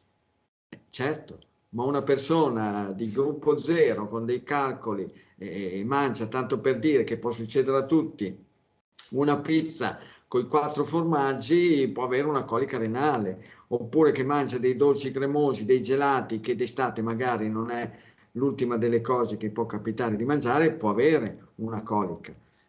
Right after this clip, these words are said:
Oppure che adesso che a novembre che mangia magari dei dolci, eh, tipo cacao, cioccolato,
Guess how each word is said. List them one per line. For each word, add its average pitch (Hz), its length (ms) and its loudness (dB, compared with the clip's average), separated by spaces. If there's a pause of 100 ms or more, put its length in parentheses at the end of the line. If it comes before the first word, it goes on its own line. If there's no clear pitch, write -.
(220)
Oppure 131 520 4
che 131 120 -2
adesso 131 460 2
che 113 180 -2
a 113 80 -2
novembre 120 840 0
che 117 120 -6
mangia 123 380 -2
magari 127 360 0
dei 123 200 4
dolci, 117 600 2 (240)
eh, 101 200 -8
tipo 107 640 0
cacao, 117 480 -2
cioccolato, 113 880 -4